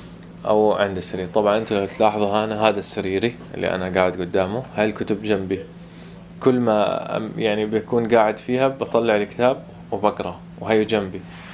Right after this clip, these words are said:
فطبيعي قبل النوم بفتح الكتاب. آه، اقرأ ملخصات الكتب. ليش أقرأ ملخصات الكتب؟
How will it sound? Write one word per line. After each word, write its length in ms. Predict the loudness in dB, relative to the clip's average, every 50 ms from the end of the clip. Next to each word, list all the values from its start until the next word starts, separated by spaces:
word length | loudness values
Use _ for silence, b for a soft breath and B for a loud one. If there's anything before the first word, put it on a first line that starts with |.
| B B B
فطبيعي 1040 | 4 4 4 4 2 -2 -8 -18 -20 -20 -18 -4 0 2 4 6 6 6 6 6 4
قبل 160 | 2 2 0
النوم 340 | 0 0 2 2 2 2 2
بفتح 360 | 0 0 0 -2 -8 -6 -6
الكتاب. 420 | -6 -6 -8 -8 -8 -8 -8 -8 -10 -14 B B B B B B B B B B B B B B B B B B B B B B 2 6
آه، 640 | 6 8 8 6 6 6 4 4 4 4 2 2 -2 -4 B B B B B B B
اقرأ 420 | 0 4 4 6 6 6 4 2
ملخصات 600 | 2 2 2 2 0 0 -2 2 2 2 2 2 0
الكتب. 420 | -4 -6 -8 -8 -6 -4 0 2
ليش 220 | 2 2 2 2
أقرأ 260 | 0 0 2 2 2 2
ملخصات 600 | 2 0 -2 -2 -4 -6 -4 -2 -2 -2 -2 -4
الكتب؟ 360 | -8 -10 -10 -10 -8 -8 -8